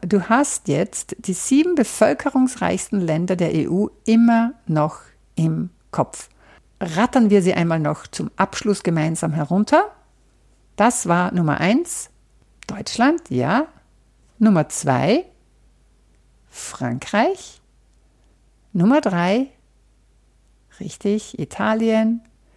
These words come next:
Und vier, Spanien. Nummer fünf, Polen. Und dann haben wir noch Rumänien und die Niederlande. Wunderbar.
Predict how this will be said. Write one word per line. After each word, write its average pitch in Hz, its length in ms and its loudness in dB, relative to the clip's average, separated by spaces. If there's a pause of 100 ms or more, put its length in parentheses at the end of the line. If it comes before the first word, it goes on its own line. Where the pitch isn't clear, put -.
(460)
Und 349 300 2
vier, 233 600 2 (840)
Spanien. 196 960 0 (680)
Nummer 165 300 2
fünf, 226 640 0 (560)
Polen. 156 500 0 (800)
Und - 380 -4
dann 269 240 2
haben 202 160 2
wir 190 100 0
noch 175 280 -4 (360)
Rumänien 233 760 2 (460)
und 160 440 -4 (720)
die 185 80 4
Niederlande. 156 580 -2 (720)
Wunderbar. 190 680 0